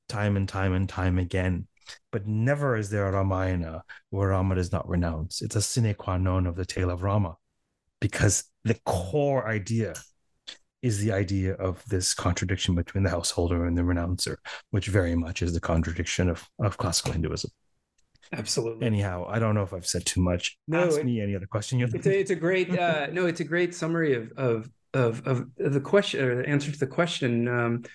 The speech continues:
Speaker 2: of the importance of myth, but also the importance of myth in Sanskrit narrative. And you've published quite a bit in this regard. Uh, you have, correct me if I'm wrong, four books out, and I think you're working on another project, <laughs> but you have a lot out.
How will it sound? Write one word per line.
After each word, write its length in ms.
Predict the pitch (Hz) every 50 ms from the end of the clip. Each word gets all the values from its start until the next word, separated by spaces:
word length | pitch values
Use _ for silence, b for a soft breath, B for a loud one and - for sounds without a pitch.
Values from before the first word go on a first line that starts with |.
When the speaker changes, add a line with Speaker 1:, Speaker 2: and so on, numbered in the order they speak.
| B B B
Speaker 2:
of 80 | 139
the 80 | 131 143
importance 440 | 135 135 135 - 175 185 170 151 -
of 120 | 131 120
myth, 440 | 123 127 143 156 180 180 - - - _ _ _ _ _ b b b b b b
but 100 | - 151
also 280 | 147 151 147 151 160 151
the 140 | 143 143 135
importance 420 | 131 120 131 - 165 165 151 139
of 120 | 143 117 117
myth 400 | 120 123 131 143 139 143 143 - -
in 120 | 147 135
Sanskrit 580 | 120 - - 147 135 139 143 143 147 - 107 107
narrative. 600 | 113 123 120 117 143 - - - 107 95 104 - - B B B B B B B B -
And 160 | 151 139 139
you've 320 | 143 147 147 147 143 143 143
published 400 | - 165 170 185 175 175 - -
quite 240 | - 151 147 147
a 40 | 147
bit 320 | 127 147 147 147 147 - - -
in 140 | 135 131 123
this 220 | 117 113 - -
regard. 520 | 117 113 113 107 107 104 110 117 120 135 - _ _ _ - -
Uh, 460 | 127 123 117 113 110 110 113 - - - -
you 200 | 170 156 147 127
have, 300 | 131 143 143 143 165 - - - _ _ _ _ _ _ -
correct 200 | - 151 147 160
me 100 | 156 143
if 100 | 135 147
I'm 180 | 131 127 127
wrong, 360 | 127 127 127 127 123 113 135
four 320 | - - - - 160 175 170
books 640 | 139 123 113 113 113 113 - - - - - - - _ _ _ _ _ _ -
out, 380 | 160 120 120 120 127 - - - _ _ _ _ -
and 160 | 147 131 131
I 60 | 123
think 220 | 131 - 170 160
you're 100 | 160 139
working 240 | 127 127 127 - 127
on 80 | 120 120
another 160 | 123 131 123
project, 460 | 123 127 117 110 120 123 - - - -
<laughs> 40 |
but 200 | 170 175 185 180 - - - -
you 80 | 190
have 100 | 185 180
a 40 | 185
lot 220 | 170 180 190 190
out. 280 | 185 180 190 160 123 -